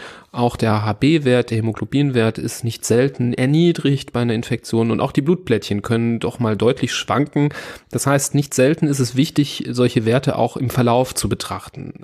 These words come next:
Eine einzelne Blutabnahme darf deswegen schon jetzt nicht sofort zur Panik führen. Natürlich gibt es Konstellationen, wenn die Werte extrem schwerstgradig abweichen,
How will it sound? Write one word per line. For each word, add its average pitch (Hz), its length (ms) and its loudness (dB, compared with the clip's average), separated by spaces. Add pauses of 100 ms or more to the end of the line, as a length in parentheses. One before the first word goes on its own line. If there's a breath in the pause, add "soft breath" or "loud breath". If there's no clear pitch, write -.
Eine 147 420 2
einzelne 135 420 2
Blutabnahme 123 760 0 (380 loud breath)
darf 120 260 0
deswegen 123 520 2
schon 117 280 2
jetzt 110 200 -2
nicht 127 220 0
sofort 113 400 0
zur - 160 -4
Panik 104 460 -4
führen. 104 460 0
Natürlich 180 360 0
gibt - 160 -2
es - 140 -4
Konstellationen, 131 800 2
wenn 120 100 2
die 110 140 2
Werte 107 280 0 (120)
extrem 143 580 0
schwerstgradig 131 1040 0
abweichen, 120 640 0